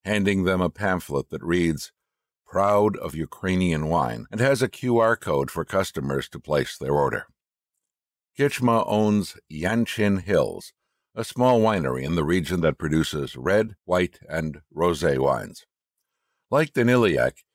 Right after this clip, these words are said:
he struggled to convince customers that the Lviv region had the right climate for a good wine.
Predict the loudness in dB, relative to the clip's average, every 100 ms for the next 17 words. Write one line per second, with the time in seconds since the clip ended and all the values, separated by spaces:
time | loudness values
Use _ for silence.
0 | _ _ -10 -4 0 2 4 2 -2 -2
1 | 0 2 0 -2 -2 -2 0 -2 2 0
2 | 2 0 2 0 0 2 4 2 2 -2
3 | -2 -2 -4 -4 -6 -6 -6 -8 -8 -6
4 | -2 0 0 -2 -4 -2 -2 2 0 2
5 | 0 -2